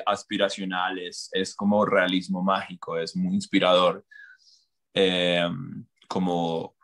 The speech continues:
es una historia que te invita a, a tomar el riesgo, a cumplir tus sueños, a soñar,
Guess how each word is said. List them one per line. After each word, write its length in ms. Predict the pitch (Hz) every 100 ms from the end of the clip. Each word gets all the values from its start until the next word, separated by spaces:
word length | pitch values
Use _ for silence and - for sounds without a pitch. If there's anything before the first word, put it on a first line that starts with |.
| _ - - _ _ -
es 200 | 98 -
una 160 | 104
historia 600 | 107 - - 101 107 110
que 140 | - 90
te 100 | 95
invita 800 | 90 95 92 101 101 98 92 90
a, 220 | 92 85 _ -
a 460 | 90 87 87 85 -
tomar 300 | 101 98 95
el 100 | 98
riesgo, 640 | 107 110 104 95 98 95
a 60 | 95
cumplir 480 | 98 95 101 95 92
tus 220 | 95 -
sueños, 640 | - 107 98 92 87 87 -
a 80 | 85
soñar, 720 | - 90 98 101 95 90 90